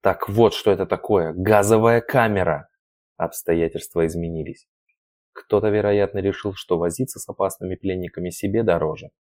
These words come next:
Кто-то пришел к выводу, что сможет обойтись без Бурцева и его спутников. Кто-то сделал ставку на Агделайду Краковскую и перестал нуждаться в полковнике Исаеве.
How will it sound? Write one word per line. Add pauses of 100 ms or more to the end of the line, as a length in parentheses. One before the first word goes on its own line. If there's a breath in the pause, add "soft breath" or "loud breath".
(400)
Кто-то
пришел
к
выводу,
что
сможет
обойтись
без
Бурцева
и
его
спутников. (800)
Кто-то
сделал
ставку
на
Агделайду
Краковскую
и
перестал
нуждаться
в
полковнике
Исаеве.